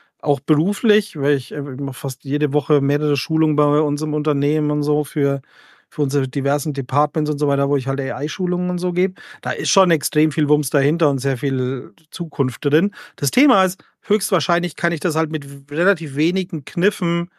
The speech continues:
auch auf meiner bestehenden Struktur ein Stück weit laufen lassen. Und die Models, die ich heute habe, sind ja nicht unbedingt die Models, die ich in, in ein paar Wochen oder ein paar Monaten habe. Das heißt, da ist noch so viel Dynamik drin, dass ich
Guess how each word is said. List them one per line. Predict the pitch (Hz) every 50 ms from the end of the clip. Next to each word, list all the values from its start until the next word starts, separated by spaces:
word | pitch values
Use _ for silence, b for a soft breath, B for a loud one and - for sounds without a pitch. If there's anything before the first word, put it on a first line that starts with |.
| _ _ _ _ _ _ _ _ _ _ _ _ _ -
auch | - 156 165 175 247
auf | - 165 147
meiner | 180 180 175 170
bestehenden | 165 170 160 - - 156 165 170 175 165
Struktur | - - 170 143 - - 180 180
ein | 156 135
Stück | 117 - 131 110
weit | 123 117 110
laufen | 110 107 104 104 - - 107
lassen. | 90 95 - 101 - _ _ _ _ _ _ _ _ _ _ _ _ _ _ _ _ _ -
Und | - 151 147 147 139 - - _ _ _ - -
die | 151
Models, | 135 139 143 156 170 190 185 165 147 -
die | - 170 160 147
ich | 139 123
heute | - 147 180 220 208 180 147
habe, | 147 151 151 151 143
sind | - 160
ja | 151 147
nicht | 147 143
unbedingt | 147 143 143 139 135
die | 139
Models, | 135 135 139 143 151 139 -
die | - 143 139
ich | 135 135
in, | 143 143 139 135 135 -
in | - 151 135 131
ein | 131
paar | - - 135 127 135
Wochen | 156 - - 160
oder | 143 139
ein | 135 123
paar | - 139
Monaten | 139 156 196 262 277 226 196 165 139
habe. | 135 135 139 143 143 151 156 B B B B B
Das | - -
heißt, | 160 147 -
da | 156 147
ist | 151 143
noch | 156 143 131
so | - - - 196 226 233
viel | - - - 190 170 160 156 151 151 - _ _ _ _ _ _ _ _ _ _ _ _ _ _ _ _ -
Dynamik | - 151 151 151 151 160 185 220 254 247 247 220 - -
drin, | 175 156 151 160 156 156
dass | 151 147 143 151
ich | 147 127 151